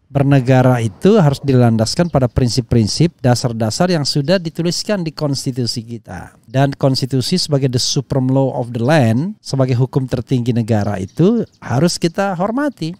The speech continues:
Even seorang presiden sebagai primus inter pares, orang nomor satu ya di republik ini, juga harus tunduk pada konstitusi, karena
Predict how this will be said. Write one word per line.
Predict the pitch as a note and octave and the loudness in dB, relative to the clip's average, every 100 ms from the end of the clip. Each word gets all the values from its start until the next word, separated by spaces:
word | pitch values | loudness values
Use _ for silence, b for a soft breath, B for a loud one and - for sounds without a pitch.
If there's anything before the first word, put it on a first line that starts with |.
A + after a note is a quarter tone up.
| _ _ - | _ _ -4
Even | E3 - A3 | -4 -2 -6
seorang | - D3+ C#3+ C#3 B2 | -6 -8 -6 -8 -6
presiden | C3+ B2+ D#3+ D3+ C3 | -6 -4 -2 -2 -2
sebagai | C3 B2+ B2 A2+ - | -2 0 0 -2 -6
primus | A2 C3+ C3 - | 0 2 4 0
inter | C3 C3 A#2+ B2 | 0 0 0 0
pares, | C#3+ D#3+ C#3+ - | 2 2 0 -2
orang | C3+ B2+ B2 | -2 0 2
nomor | B2+ A2+ | 2 0
satu | - D3 - D3+ A#2+ D#3+ | 0 0 0 0 0 -2
ya | A3+ C#3 E3+ | -6 -6 -6
di | C#3+ A#2+ | -4 -4
republik | A#2+ A2 A#2 A#2 - F2+ | -2 -4 -4 -4 -4 -4
ini, | G#2+ G3 - | 0 -2 -2
juga | C3 D3 D3 | 0 2 2
harus | D3 - | 0 0
tunduk | G#3+ A3+ G#3 - | 0 2 0 -2
pada | B2+ | -4
konstitusi, | A#2+ - A#2+ A#2 B2 A2+ A2 G2+ F#2 F#2 | -2 -4 -6 -4 -6 -8 -10 -12 -14 -12
karena | G#2+ C3 F3 | -8 -6 -8